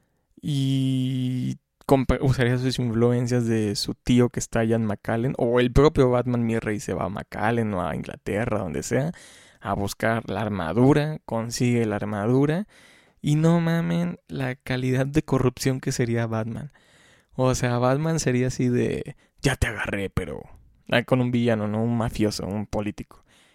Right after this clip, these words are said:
"Ya estamos en la cárcel, pero, pues si quieres, nos podemos arreglar de otra manera". "Ah, pues cámara, Batman". Y ahí como en el video, no me acuerdo quién le, le dieron así el,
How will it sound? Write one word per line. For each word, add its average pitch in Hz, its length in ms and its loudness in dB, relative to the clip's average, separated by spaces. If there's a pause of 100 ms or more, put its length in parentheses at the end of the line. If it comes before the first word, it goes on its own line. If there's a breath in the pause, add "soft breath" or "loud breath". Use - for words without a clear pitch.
(240 soft breath)
"Ya 127 120 0
estamos 110 420 -4
en 90 100 -8
la - 100 -8
cárcel, - 420 -10
pero, - 180 -6 (840)
pues 120 160 4
si 101 80 -2
quieres, 110 500 0 (440)
nos 123 200 -4
podemos 120 480 2
arreglar 113 440 -4
de 107 60 -10
otra 104 220 -4
manera". 101 640 -8 (1200)
"Ah, 185 340 2
pues 180 220 -6
cámara, 254 380 0
Batman". 226 380 0
Y 131 80 4
ahí 127 100 2
como 160 200 0
en 127 80 2
el 120 120 -2
video, 113 260 2
no 131 120 -2
me 127 100 0
acuerdo 120 300 2
quién 117 220 -4
le, 107 280 -4
le 104 120 -6
dieron 107 320 -2
así 98 380 -8
el, 90 460 -14